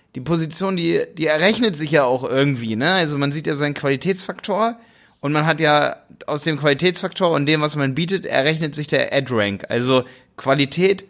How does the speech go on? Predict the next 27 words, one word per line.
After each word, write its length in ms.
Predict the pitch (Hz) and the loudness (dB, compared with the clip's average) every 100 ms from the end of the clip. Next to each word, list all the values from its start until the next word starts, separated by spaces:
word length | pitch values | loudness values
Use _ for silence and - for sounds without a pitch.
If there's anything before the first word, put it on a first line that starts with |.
| _ | _
mal 520 | 117 139 160 170 151 - | 0 4 6 6 4 -2
Gebot 540 | 127 117 160 196 - | -6 2 4 4 2
ist 260 | - 139 139 | -6 -4 0
dein 160 | 131 | 0
Ad-Rank 520 | 139 170 190 196 208 - | 0 0 0 0 -2 -4
und 240 | 139 139 | -4 2
der 360 | 143 156 170 180 - _ | 2 4 2 -2 -16 _
bestimmt, 400 | - 135 180 175 | -10 -2 2 2
wo 100 | 143 | 2
du 120 | 165 160 | 2 0
stehst. 520 | 160 147 104 - - _ _ | 0 0 -2 -8 -18 _ _
So, 240 | - 113 104 | -10 -6 -4
und 120 | 123 | 0
wenn 120 | 143 | 2
du 60 | 156 | 2
an 100 | 151 | 2
Position 380 | 165 151 151 139 | 0 -2 -4 -2
eins 260 | 165 185 | 0 0
stehst, 300 | - 185 185 | 0 -2 -2
dann 240 | 147 147 - | -2 -4 -6
errechnet 400 | - 135 160 160 | -4 -2 -2 -4
sich 120 | 147 143 | -6 -4
dein 200 | 127 123 | -4 -4
Preis 340 | - 147 143 | 0 2 2
dadurch, 540 | 143 175 170 196 196 - _ _ _ _ _ - | 2 2 4 0 -2 -16 _ _ _ _ _ -2
dass 400 | 131 135 - _ - | 0 0 -6 _ -10
sozusagen, 600 | 139 131 143 139 131 | -8 -2 -2 0 -4